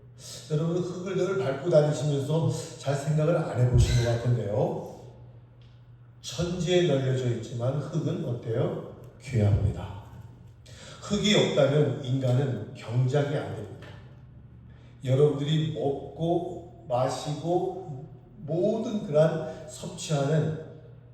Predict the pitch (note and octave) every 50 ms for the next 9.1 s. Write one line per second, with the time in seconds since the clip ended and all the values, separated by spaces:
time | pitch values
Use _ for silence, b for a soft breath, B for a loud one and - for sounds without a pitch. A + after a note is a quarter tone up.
0 | - - - - - C3 A#2+ A#2+ A#2+ A2+ - A#2+ A#2+ A#2+ C3 - - - - -
1 | - - A#2 A2+ A2+ A2+ A2+ - - E3 F3 D#3+ D3 C#3 C#3 D3+ D#3+ E3 - -
2 | B2+ B2+ B2 - A#2+ A2+ G#2+ - - C3+ B2+ A2+ - A2+ B2 B2+ B2 G#2+ G2 F#2
3 | F#2+ B B B B B C3+ B2 C#3 D#3+ F3+ G3+ G#3 G#3 G#3 G#3 G#3 G#3+ A3 A3
4 | A3 A3 A3 A3 - D3 C#3+ C3 C3 C3+ D3+ D#3+ F3+ - - - - - - -
5 | - - - - - - - - - - - - - B2 A#2+ A#2+ B2 A#2+ B2 D3
6 | C3 - - - - - - - - - - - - - - - - - - G3
7 | F3+ - - - - - - - - - - - - - - - - - - B2
8 | B2+ C3 B2+ D#3 D3+ - - - C#3 B2 - C#3 D#3 F3+ - - - - - -
9 | -